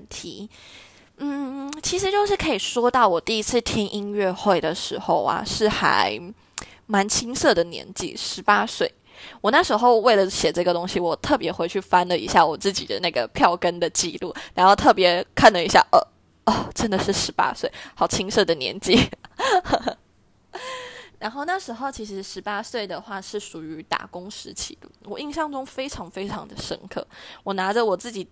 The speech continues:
第一次赚来的钱，然后买了一个东西是超过，呃，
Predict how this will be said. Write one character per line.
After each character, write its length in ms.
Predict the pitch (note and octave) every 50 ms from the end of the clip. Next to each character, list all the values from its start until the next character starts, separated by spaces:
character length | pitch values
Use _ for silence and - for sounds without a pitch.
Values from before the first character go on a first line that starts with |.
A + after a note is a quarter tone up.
| _
第 180 | - A#3+ A#3 A#3
一 60 | A#3
次 200 | A3 - B3+ A#3+
赚 240 | A3 - A#3 G#3+ G3
来 160 | F#3+ E3 D#3+
的 120 | D#3 D3+
钱， 440 | D3+ - - - - F#3 - - - -
然 100 | - -
后 220 | - - G#3+ G3+ G3+ - - - - _
买 240 | - G3+ F#3 F3+
了 100 | E3 E3+
一 120 | F3+ F3+ F3+
个 100 | G3+ G3
东 240 | - F#3+ F#3+ F#3+ G3+
西 220 | G3+ - G3 G3
是 180 | G3+ - - A3
超 400 | - - - - - B3 C4 C#4
过， 480 | C#4 - D4 C#4 A#3 G3 E3+ E3+ - - _ _ _ _ _
呃， 380 | - G3 F#3+ F3 F3 F3 F3+